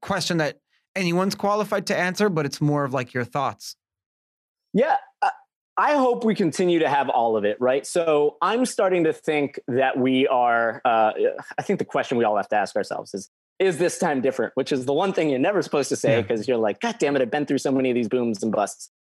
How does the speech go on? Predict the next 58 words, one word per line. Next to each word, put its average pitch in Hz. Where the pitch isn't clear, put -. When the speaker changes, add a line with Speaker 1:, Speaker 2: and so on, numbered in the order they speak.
Speaker 2:
Um, 131
but, 165
you 180
know, 165
I 170
do 165
s-, -
think 190
that 147
there 143
is 147
a 170
detachment 143
now 110
from 120
the 113
macro, 117
which 117
would 113
be 113
Bitcoin, 107
Ethereum, 104
and 107
Dogecoin. 104
<laughs> 855
Let's -
toss 220
you 165
in 151
there. 135
Um, 165
Speaker 1:
Yeah. 151
Speaker 2:
but, 170
you 180
know, 165
now 160
we 208
have, 175
like, 156
the 147
DeFi 139
summer 123
winter 110
cycle. 95
There's 123
an 147
N 170
F 170
T 190
cycle 117
that 110
also 127
is 113
seemingly 120
happening 110
on 104
its 95
own. 98